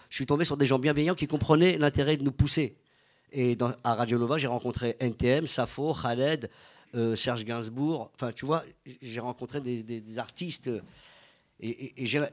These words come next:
j'ai l'impression que socialement, de toute façon, on ne peut pas caser, caser les artistes. Le, le cinéma est pour moi le vecteur le plus puissant et le plus rapide pour justement, euh,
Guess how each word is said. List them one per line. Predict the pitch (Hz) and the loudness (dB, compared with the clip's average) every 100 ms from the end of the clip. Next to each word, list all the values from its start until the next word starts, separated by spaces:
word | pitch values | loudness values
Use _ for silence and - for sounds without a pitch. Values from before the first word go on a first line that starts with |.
| 123 | -4
j'ai | 127 | -2
l'impression | 151 151 - | 0 -2 -4
que | 139 | -2
socialement, | 123 147 - 131 147 | 0 2 2 2 2
de | 135 | -2
toute | - - | -6 -4
façon, | 127 139 131 - | -2 -2 -4 -4
on | |
ne | |
peut | 127 | -2
pas | - 127 | 0 2
caser, | 117 104 113 - | 2 0 -4 -2
caser | 117 107 110 107 - 113 | 0 2 2 0 -2 -4
les | 107 | 0
artistes. | 104 - 104 - - _ _ - - - - | 0 0 -2 -2 -6 _ _ -20 -20 -20 -6
Le, | 113 120 123 | -2 0 -2
le | 135 123 | -2 0
cinéma | 120 135 131 127 139 - - | 2 4 4 4 4 2 -4
est | 123 | -4
pour | - 131 | -2 -4
moi | 131 120 151 - _ _ _ _ _ _ _ _ _ _ _ - - _ _ _ - - - - - | 0 2 0 -4 _ _ _ _ _ _ _ _ _ _ _ -20 -20 _ _ _ -20 -20 -20 -20 -2
le | 120 | 0
vecteur | 113 139 - 156 | 4 2 4 4
le | 135 | 4
plus | 117 139 147 | 2 0 -2
puissant | - - 151 - 135 147 _ _ _ - | 6 6 8 4 4 -2 _ _ _ -4
et | |
le | 107 | -2
plus | 104 - 131 | -2 -2 -2
rapide | 101 117 123 127 131 95 - - _ _ _ _ - | 0 0 0 0 -4 -8 -14 -18 _ _ _ _ -10
pour | 107 104 | -8 -6
justement, | 113 - 110 113 107 95 | -6 -2 2 4 6 4
euh, | 87 | 2